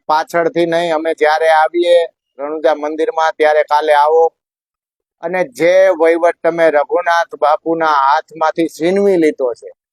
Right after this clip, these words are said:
જે અમારી પાસે લેખિત છે, અમે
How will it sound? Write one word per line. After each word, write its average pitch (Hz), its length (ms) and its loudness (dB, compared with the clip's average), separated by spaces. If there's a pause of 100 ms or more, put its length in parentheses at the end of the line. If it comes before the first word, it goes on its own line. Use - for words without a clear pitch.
(280)
જે 170 140 2 (160)
અમારી 170 440 0
પાસે 165 240 0
લેખિત 156 540 0
છે, 156 140 -2
અમે 147 160 -2